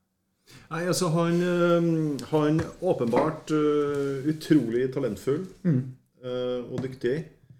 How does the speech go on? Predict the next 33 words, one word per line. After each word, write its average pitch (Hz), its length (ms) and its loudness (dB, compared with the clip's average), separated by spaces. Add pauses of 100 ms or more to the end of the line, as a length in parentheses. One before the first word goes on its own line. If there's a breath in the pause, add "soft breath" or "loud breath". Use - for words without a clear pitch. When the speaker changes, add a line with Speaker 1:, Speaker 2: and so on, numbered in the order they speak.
(600 soft breath)
Speaker 1:
øh, 117 480 0 (280)
og 127 160 2
som, 127 540 0
øh, 123 420 0 (760)
mestrer 110 960 -8
flere 95 300 -6
teknikker. 123 380 -14 (320)
Speaker 2:
Mm. 131 240 -6 (2000)
Speaker 1:
For, 131 140 -14
for 120 100 -14
hvis 131 220 -6
man 123 180 -2
så 131 240 0
eksperimentell, 131 1300 -6 (1200)
på 135 80 -4 (120)
en 151 100 -2
måte 123 220 -2
for 120 120 -2
å 120 80 -4
prøve 113 220 0
å 101 40 -8
s-, 107 220 -10
Speaker 2:
Ja, 151 60 -2
for 131 260 2
det, 127 160 4
Speaker 1:
å 123 360 4
Speaker 2:
det 151 220 0
er 151 80 6
så 147 60 6
Speaker 1:
summere 151 200 6
Speaker 2:
leken. 135 120 0
Speaker 1:
opp - 60 -2
det. 123 120 4